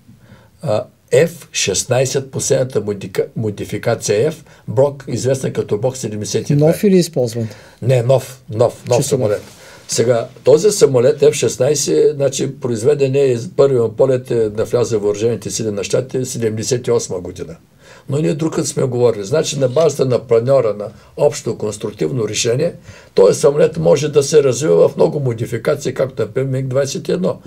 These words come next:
Speaker 1: От петдесет и четвърта година все още лети в много страни, защото той е модернизиран. Ф шестнайсет се счита за самолет от четвърто поколение. Те сега са го снабдили с нови системи, най-вече радарни системи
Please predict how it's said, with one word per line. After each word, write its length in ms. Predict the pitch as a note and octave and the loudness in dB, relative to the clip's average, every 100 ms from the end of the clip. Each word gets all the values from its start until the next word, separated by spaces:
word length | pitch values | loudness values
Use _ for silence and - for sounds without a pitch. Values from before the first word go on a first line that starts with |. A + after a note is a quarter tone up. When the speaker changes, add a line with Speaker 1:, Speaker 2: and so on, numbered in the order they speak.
| - _ - | -20 _ -6
Speaker 1:
От 160 | B2+ | -4
петдесет 340 | C3+ B2 B2+ - | -4 -2 -2 -2
и 60 | |
четвърта 320 | - E3+ C3+ | 0 0 0
година 380 | A#2+ A#2+ D#3+ E3+ | -4 -2 0 2
все 140 | - - | 2 2
още 280 | D#3 - | 0 0
лети 200 | B2+ A#2+ | -6 0
в 100 | F#3 G#3+ | -2 0
много 240 | F#3+ C3 | -2 -4
страни, 300 | B2 G#2+ A2+ - - - | -6 -6 -6 -10 -18 -2
защото 200 | F3 - | -2 2
той 140 | F3+ | 2
е 20 | |
модернизиран. 760 | E3 D#3+ C#3+ C3+ C#3 A#2+ G2+ F2 - - - - - - | 2 0 0 0 0 -2 -4 -4 -14 -20 -20 -20 -18 4
Ф 140 | F3+ | 6
шестнайсет 460 | F3 A2 - A2 - | 6 0 2 2 2
се 120 | D3 | 0
счита 300 | - F#3 E3+ | 0 0 0
за 220 | B2+ C3+ | 2 0
самолет 360 | A#2+ B2 C#3+ D#3 | 0 0 0 0
от 100 | C3+ | -4
четвърто 460 | - C3 D3+ - - | 0 0 0 -2 -10
поколение. 480 | G#2 G#2 F#2+ F2 - - - - | -6 -2 -2 -4 -12 -20 -20 -2
Те 140 | - E3 | 2 4
сега 280 | - D3+ D#3+ | 4 2 2
са 180 | - | 2
го 300 | C#3+ C3+ B2+ - | -2 0 -2 -4
снабдили 580 | - C3 G#2+ A2 D#3+ D#3 | -4 -2 -2 -2 0 2
с 320 | - - - - | 0 -2 -6 -4
нови 360 | B2 D3+ D#3+ | 4 4 4
системи, 540 | C3+ A2 - G#2+ G2+ B2 - _ _ _ _ _ - - B2 | 0 -2 -2 -2 -2 -4 -12 _ _ _ _ _ -20 -10 2
най-вече 460 | D3 C3 B2+ A#2 | 4 4 2 0
радарни 420 | G#2+ A2+ C#3 E3 | 0 0 0 -2
системи 440 | - G#2+ - E3 | -4 -6 0 2